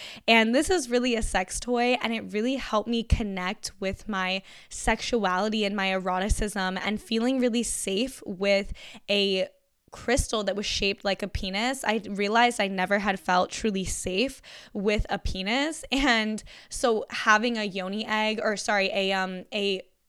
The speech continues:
crystal wand that was made out of crystals but shaped as a penis,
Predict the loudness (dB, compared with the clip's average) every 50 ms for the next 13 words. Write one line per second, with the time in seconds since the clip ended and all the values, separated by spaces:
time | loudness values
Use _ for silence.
0 | _ -20 -6 -4 -2 -2 -2 -2 0 0 0 0 0 -2 -4 -4 -2 -2 0 0
1 | 0 0 -2 0 2 2 2 4 2 0 -2 -2 -2 0 0 2 4 4 4 4
2 | 2 0 -4 -4 -4 -4 -4 -4 -4 -4 -4 -4 -6 -4 -4 -4 -4 -2 -2 -2
3 | -2 -4 -6 -6 -4 -2 -2 -2 -4 -8 -8 -8 -8 -6 -6 -4 -2 -4 -4 -4